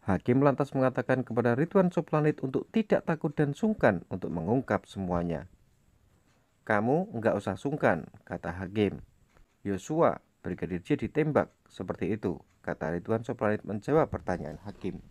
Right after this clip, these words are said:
Di sana majelis hakim lantas menanyakan siapa saja yang menembak Brigadir J hingga menyebabkan kematian. Ridwan Soplanit lagi-lagi mengatakan hal di luar dugaan.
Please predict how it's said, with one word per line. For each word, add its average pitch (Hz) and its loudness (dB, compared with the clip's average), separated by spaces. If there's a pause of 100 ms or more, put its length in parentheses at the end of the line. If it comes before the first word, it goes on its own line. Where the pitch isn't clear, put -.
(540)
Di 160 10
sana 185 12
majelis 180 10
hakim 185 8
lantas 175 6
menanyakan 165 6
siapa 170 6
saja 247 4
yang 120 8
menembak 98 8
Brigadir 95 6
J 101 6
hingga 87 2
menyebabkan 85 2
kematian. 82 4 (800)
Ridwan 190 8
Soplanit 165 8
lagi-lagi 135 6
mengatakan 110 6
hal 104 4
di 92 -6
luar 90 4
dugaan. 95 4